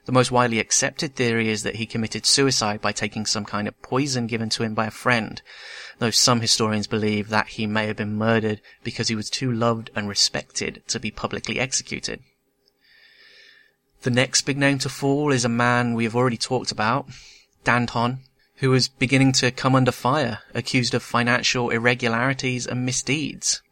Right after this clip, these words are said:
This went hand in hand with the opinion that he was using the revolution and the terror for personal gains.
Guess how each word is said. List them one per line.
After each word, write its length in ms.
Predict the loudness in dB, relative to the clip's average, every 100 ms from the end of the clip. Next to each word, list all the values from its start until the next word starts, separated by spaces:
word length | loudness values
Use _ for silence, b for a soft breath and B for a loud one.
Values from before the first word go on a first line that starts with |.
| B B B B B
This 200 | 2 4
went 160 | 2 0
hand 320 | 0 2 4
in 100 | 4
hand 300 | 4 4 4
with 100 | 2
the 100 | 0
opinion 440 | 2 2 4 4
that 100 | 2
he 100 | 2
was 180 | 0 2
using 360 | 0 0 0 0
the 100 | 0
revolution 640 | 0 0 -2 -2 -2 -2
and 160 | -4 -6
the 60 | -6
terror 400 | -4 -2 -2 -4
for 140 | -8
personal 480 | -4 0 0 0 -2
gains. 680 | -2 -2 -4 -6 -6 -6